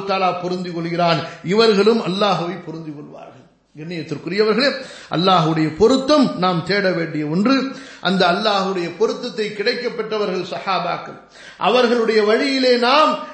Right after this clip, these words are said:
நம்முடைய வாழ்க்கையை அமைத்து நம்முடைய அமல்களை செய்யும் போது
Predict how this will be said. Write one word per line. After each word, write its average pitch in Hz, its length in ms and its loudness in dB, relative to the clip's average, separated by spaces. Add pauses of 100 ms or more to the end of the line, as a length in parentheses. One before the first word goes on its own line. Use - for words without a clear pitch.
நம்முடைய 240 460 2
வாழ்க்கையை 240 560 2
அமைத்து 208 600 -6 (200)
நம்முடைய 240 460 0
அமல்களை 233 640 0
செய்யும் 240 320 -8
போது 269 560 -2